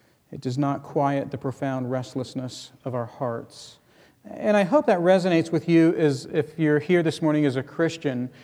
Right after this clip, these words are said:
that I am a Christian, but I still know how that world works. And I know that this world is not going to satisfy my desires, and yet I'm still tempted by it. Calvinism in a Las Vegas, in the Las Vegas airport.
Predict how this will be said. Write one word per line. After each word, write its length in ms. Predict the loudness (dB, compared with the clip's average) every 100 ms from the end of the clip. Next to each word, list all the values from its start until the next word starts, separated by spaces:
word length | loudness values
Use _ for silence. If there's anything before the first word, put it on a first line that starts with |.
| -6
that 180 | -2 0
I 100 | 2
am 320 | 2 2 2 2
a 60 |
Christian, 560 | 2 0 0 0 0 2
but 200 | 2 2
I 120 | 0
still 340 | 0 2 4
know 360 | 4 2 2 0
how 220 | 0 -2
that 200 | -2 -4
world 460 | -2 0 2 2 2
works. 760 | 0 -2 -2 -4 -6 -14 -14 -18 _ _ _ _ _
And 160 | 0 2
I 60 |
know 260 | 2 2 2
that 160 | 2
this 160 | 2 0
world 420 | 2 4 4 4
is 140 | 2 0
not 220 | 0 2
going 240 | 0 0
to 100 | -2
satisfy 600 | -2 -2 -2 -2 -2 -2
my 160 | 0 -2
desires, 500 | -2 0 0 0 0
and 100 | 0
yet 120 | -2
I'm 80 | -4
still 240 | -2 -2
tempted 480 | -2 -4 -6 -4 -4
by 240 | -4 -4 -6
it. 300 | -8 -12 _ _ _ _ _ _ _ _ _ _ _ _ _ _ _ _ _ _ _ _ _
Calvinism 580 | -8 -4 -2 -2 -2 -4
in 40 | -4
a 60 |
Las 240 | -4 -6 -4
Vegas, 540 | -2 -2 -4 -8 -16 -20 _ _ _ _ -8
in 120 | -4
the 60 | -4
Las 280 | -4 -6
Vegas 340 | -6 -6 -6 -6
airport. 560 | -6 -4 -4 -6 -8